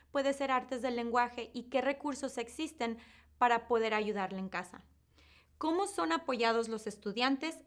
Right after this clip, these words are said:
en cuanto al ámbito social? Y la última pregunta aquí, ¿cómo son apoyados los estudiantes en cuanto al ámbito social?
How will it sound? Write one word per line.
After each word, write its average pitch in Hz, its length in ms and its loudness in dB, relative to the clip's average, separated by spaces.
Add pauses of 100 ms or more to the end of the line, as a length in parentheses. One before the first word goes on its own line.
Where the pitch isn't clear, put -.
(140)
en 226 160 0
cuanto 208 340 -2
al 202 140 -2
ámbito 233 420 -2
social? 208 460 -10 (880)
Y 294 80 -4
la 320 160 4
última 392 400 2
pregunta 277 360 2
aquí, 254 380 -6 (220)
¿cómo 381 240 4
son 370 240 2
apoyados 247 500 2
los 240 160 -6
estudiantes 240 640 -4
en 226 120 -4
cuanto 208 280 -4
al 202 100 -2
ámbito 208 340 -2
social? - 400 -12